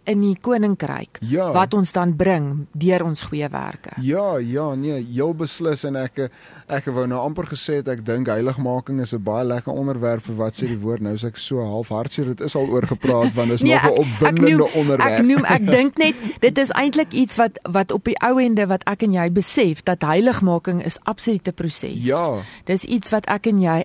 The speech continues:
Speaker 1: elke dag moet loop as ons opstaan. Party dae gaan dit beter met jou, ander dae voel jy, jy het gefaal, maar dis iets wat jy lewenslank na streef, is heiligmaking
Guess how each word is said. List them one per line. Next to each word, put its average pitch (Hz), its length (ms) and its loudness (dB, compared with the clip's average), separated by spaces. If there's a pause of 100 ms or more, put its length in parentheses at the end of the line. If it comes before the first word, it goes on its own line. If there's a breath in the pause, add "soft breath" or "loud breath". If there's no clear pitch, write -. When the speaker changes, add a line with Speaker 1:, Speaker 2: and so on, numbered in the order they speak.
Speaker 1:
elke 247 440 2
dag 151 400 -2
moet 165 220 -2
loop 156 320 -2
as - 140 -8
ons 170 160 -10
opstaan. 190 640 -2 (300 loud breath)
Party 254 340 2
dae 247 160 6
gaan 208 200 2
dit 170 180 2
beter 185 420 2
met 233 160 2
jou, 220 260 2 (320 loud breath)
ander 202 160 4 (180)
dae 190 360 4 (380 loud breath)
voel 208 260 0
jy, 190 420 2
jy 160 80 -2
het 160 160 -4
gefaal, 202 580 2 (280 loud breath)
maar 170 140 0
dis 190 180 2
iets - 320 -4
wat 202 180 -2
jy 185 260 0
lewenslank 170 1000 2
na 160 160 -2
streef, 185 640 0 (300 loud breath)
is - 120 -4
heiligmaking 165 880 0